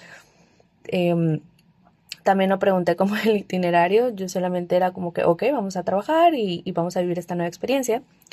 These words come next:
Entonces, cuando yo vi mi, mi lugar de embarque, me sorprendí muchísimo,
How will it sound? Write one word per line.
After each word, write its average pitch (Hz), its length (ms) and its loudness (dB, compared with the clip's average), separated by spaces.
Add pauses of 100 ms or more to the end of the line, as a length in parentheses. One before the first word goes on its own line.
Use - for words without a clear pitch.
(380)
Entonces, 247 320 0
cuando 214 420 2
yo 214 380 2
vi 233 160 0
mi, 220 340 -2
mi 196 340 -2
lugar 190 300 -2
de 202 80 -4
embarque, 196 480 -4 (1080)
me 196 140 0
sorprendí 190 400 0
muchísimo, 190 560 -2